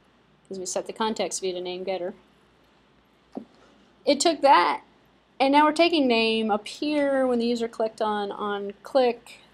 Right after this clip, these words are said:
clicked on the view item, we got the view item, and we said, "Okay, what's the view item? Oh, it's this one. Okay, so, okay, this is the right one." We put the listener on, 'cause the listener's down here on the button.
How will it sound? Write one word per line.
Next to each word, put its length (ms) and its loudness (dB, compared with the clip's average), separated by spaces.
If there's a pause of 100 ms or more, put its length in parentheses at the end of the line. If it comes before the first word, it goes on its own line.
(120)
clicked 220 -4
on 180 -4
the 80 -6
view 260 -2
item, 340 -2
we 100 -8
got 240 -2
the 100 -6
view 220 -2
item, 360 0
and 140 -6
we 60 -8
said, 180 -6
"Okay, 300 2
what's 180 0
the 80 -4
view 160 0
item? 240 4
Oh, 60 -4
it's 140 -4
this 220 -4
one. 200 -4
Okay, 260 -6
so, 540 -2 (100)
okay, 360 0
this 180 -8
is 100 -6
the 120 -4
right 200 0
one." 340 -4
We 120 -8
put 220 -4
the 100 -4
listener 400 -4
on, 120 -4
'cause 200 -14
the 60 -10
listener's 420 -8
down 260 -8
here 260 -4
on 120 -6
the 60 -8
button. 460 -2